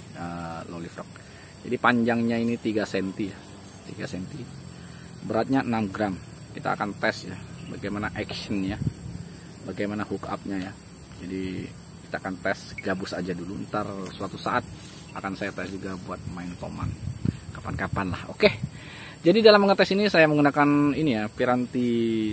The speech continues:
yang saya bisa, eh, yang biasa saya gunakan buat toman ya.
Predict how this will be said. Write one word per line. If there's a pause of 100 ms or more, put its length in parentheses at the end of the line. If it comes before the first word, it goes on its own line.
yang
saya
bisa,
eh,
yang
biasa
saya
gunakan
buat (160)
toman
ya.